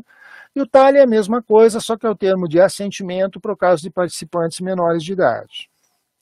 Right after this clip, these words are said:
É, em essência, em algum momento também vai aparecer aí nesse termo, conforme o tipo de informação que você está tirando, é uma ciência da pessoa, dizendo que ela permite revelar a identidade durante a fase de análise de dados ou não permite,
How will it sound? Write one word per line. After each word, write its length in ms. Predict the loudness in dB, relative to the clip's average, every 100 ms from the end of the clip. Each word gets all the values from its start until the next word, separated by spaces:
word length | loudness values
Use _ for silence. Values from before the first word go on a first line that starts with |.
| _ _ _ _ _ _ _ _ -2
É, 400 | 2 4 6 6
em 140 | 6
essência, 640 | 2 0 -2 0 0 -4 -2
em 100 | -2
algum 280 | 0 -2 -2
momento 560 | -2 -2 -2 -2 -4
também 320 | -4 -2 -2 2
vai 180 | 4
aparecer 600 | 4 2 0 0 -4 0 2
aí 180 | 0
nesse 300 | -2 -8 -10
termo, 580 | -4 4 4 4 -2 -8 _ _ _ _ _ _ _
conforme 600 | -2 0 0 2 2 2 -2
o 60 |
tipo 500 | -8 -6 -6 -6 -10
de 200 | -10 -8
informação 760 | -8 -6 -4 -4 -6 -6 -8 -8
que 100 | -8
você 240 | -8 -8
está 240 | -6 -2 -2
tirando, 680 | -4 -8 -4 -4 -6 -10 -16 _ -20 -20 _
é 380 | -4 2 6 6
uma 220 | 4 0 0
ciência 720 | 0 -4 -2 -2 -4 -4 -4
da 100 | -4
pessoa, 720 | -4 -8 -4 0 0 0 -4
dizendo 360 | -10 -6 -4 -2
que 120 | 0
ela 120 | 0
permite 640 | 2 0 -2 -4 -4 -6 -6
revelar 720 | -4 -2 2 4 4 4 4
a 80 | 0
identidade 880 | -4 -10 -8 0 2 4 2 0 -4
durante 360 | -6 -6 -8
a 40 | -2
fase 300 | 0 0 0
de 100 | -2
análise 360 | 0 -2 -4
de 100 | -2
dados 460 | 4 4 4 2 -2
ou 180 | 0 0
não 180 | -2
permite, 680 | -2 -2 -2 -4 -4 -8 -14